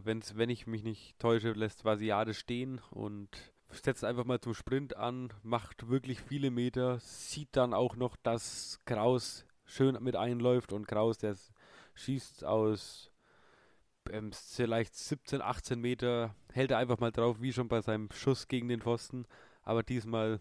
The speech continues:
ins lange Eck und da hat Zingerle, der kommt zwar noch hin, aber da hat er keine Chance mehr und der Ball landet im Tor und da war die Euphorie dann natürlich groß.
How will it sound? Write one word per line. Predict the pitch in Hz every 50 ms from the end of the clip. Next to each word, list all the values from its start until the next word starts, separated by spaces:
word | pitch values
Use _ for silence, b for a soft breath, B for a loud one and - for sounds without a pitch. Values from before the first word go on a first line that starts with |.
| - _ -
ins | 143 135 113 -
lange | 117 117 120 127 127 110
Eck | 98 117 127 - - - - - - _ _ - -
und | - 104 113 110 110 104 -
da | - 107
hat | 92 101 101 - -
Zingerle, | - 117 113 117 113 110 110 107 107
der | - 104 92
kommt | - 113 113 110 -
zwar | - 107
noch | 104 104 92
hin, | 117 131 120
aber | 101 85 101 104
da | 98 98 95
hat | 101
er | 110 107
keine | - 98 104 117 123
Chance | 113 110 110 113 104 113
mehr | 113 110
und | 107 104
der | 104
Ball | - - 98 95 101 104 98 - B B B B B B B B B B
landet | 104 104 110 120 123 120 120 120
im | 117 110
Tor | - - 110 113 117 107
und | 107 107 101
da | 110 104 98
war | 98 104
die | 101 110 110
Euphorie | 90 107 113 104 104 110 110 110 110
dann | 110 110 104
natürlich | 104 104 - - 117 117 117 104 -
groß. | - 110 113 120 117 -